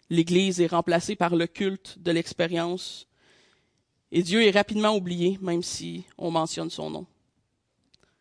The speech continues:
Une adoration qui ne commence pas par une compréhension de qui est vraiment Dieu n'est pas une adoration adéquate. C'est le type d'adoration qui laisse les vrais chrétiens vides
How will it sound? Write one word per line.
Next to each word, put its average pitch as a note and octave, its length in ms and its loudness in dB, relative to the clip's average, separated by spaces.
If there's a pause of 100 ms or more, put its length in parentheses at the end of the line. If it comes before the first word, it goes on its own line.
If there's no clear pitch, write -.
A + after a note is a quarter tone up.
(680)
Une E3+ 120 2
adoration G#3 640 2
qui - 140 -8
ne E3+ 120 0
commence G3 460 -2
pas G3+ 300 -4 (880)
par E3+ 160 2
une E3 120 0
compréhension F#3+ 720 0
de F3+ 80 -2
qui F#3 240 -4
est F3 40 2
vraiment F3 460 -2
Dieu F3 260 -6 (680)
n'est E3 120 0
pas F#3 180 -2
une E3+ 160 -2
adoration E3 520 -2
adéquate. - 580 -10 (1500)
C'est - 160 0
le E3+ 100 6
type A#3 180 0
d'adoration F#3+ 680 4
qui F#3+ 160 -4
laisse G3 340 2
les F3 160 2
vrais F3 220 0
chrétiens G#3 460 -2
vides F#3 440 -2